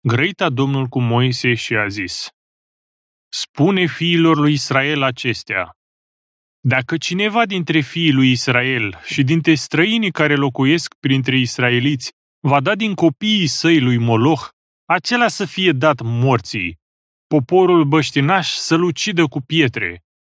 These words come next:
Și eu îmi voi întoarce fața mea împotriva omului aceluia și îl voi stârpi din poporul său,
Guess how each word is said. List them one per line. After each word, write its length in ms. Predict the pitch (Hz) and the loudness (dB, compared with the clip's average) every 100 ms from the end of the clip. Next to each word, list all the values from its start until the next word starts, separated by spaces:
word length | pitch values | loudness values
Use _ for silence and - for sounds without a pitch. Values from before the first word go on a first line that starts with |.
| _ _ - | _ _ -12
Și 220 | - 131 | -4 2
eu 120 | 147 165 | 2 2
îmi 140 | 160 | 2
voi 160 | 160 165 | 2 2
întoarce 500 | 151 214 208 - 131 | 2 0 0 -2 -2
fața 400 | 147 147 - 120 | 0 -2 -2 -2
mea 220 | 143 143 | -2 -2
împotriva 540 | 123 127 120 165 135 | -2 -2 -2 0 2
omului 480 | 123 160 151 120 117 | 2 0 0 0 0
aceluia 580 | 113 - 165 151 139 127 | -2 -2 -2 0 0 -2
și 160 | - | -2
îl 120 | 185 190 | -2 0
voi 180 | 208 | -2
stârpi 500 | - - 220 - 240 | -2 -2 -2 0 0
din 180 | 214 180 | 2 0
poporul 640 | 127 139 - 147 147 127 | 0 -2 -2 0 2 2
său, 380 | 110 - 139 120 | 0 0 0 -2